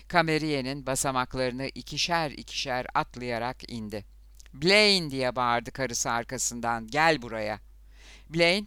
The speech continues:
eve doğru yürürken karısının ses tonu değişti. "Blaine, üzgünüm, özür diliyorum. Lütfen geri dön, lütfen." Onu reddedemedi.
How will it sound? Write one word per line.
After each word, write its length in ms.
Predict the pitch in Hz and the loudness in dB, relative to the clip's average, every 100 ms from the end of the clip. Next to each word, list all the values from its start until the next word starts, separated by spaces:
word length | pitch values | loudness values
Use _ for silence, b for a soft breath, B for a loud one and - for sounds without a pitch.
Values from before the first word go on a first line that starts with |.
| - | -4
eve 360 | 151 151 143 | -2 -2 -2
doğru 340 | 131 123 113 117 | -4 -6 -6 -10
yürürken 600 | 120 151 151 135 123 147 | -10 -10 -10 -6 -6 -6
karısının 680 | - 135 127 - 127 131 | -4 -4 -2 -4 -4 -8
ses 360 | 131 - 143 - | -4 -2 -2 -4
tonu 260 | 127 123 117 | -10 -10 -8
değişti. 540 | 117 113 - - 113 - b b b - | -8 -6 -8 -8 -12 -14 b b b -2
"Blaine, 500 | 185 185 165 143 139 | 4 4 4 -2 -8
üzgünüm, 640 | 165 160 160 190 147 135 131 | -8 -6 -6 -6 -8 -10 -6
özür 400 | 165 151 185 156 | -4 -2 -4 -4
diliyorum. 500 | 151 135 131 127 120 B B | -6 -4 -4 -4 -10 B B
Lütfen 480 | 180 196 - 170 151 | -10 -6 0 0 0
geri 300 | 135 147 151 | 0 0 -2
dön, 300 | 135 127 127 | -4 -6 -8
lütfen." 580 | 156 196 - 139 117 110 - - - - - - - b b b b b | -8 -8 -8 -6 -6 -6 -16 -20 -20 -20 -20 -20 -20 b b b b b
Onu 360 | 185 202 226 | -2 -2 -4
reddedemedi. 800 | 170 151 143 143 139 123 117 117 | -2 -2 0 0 0 -2 -4 -8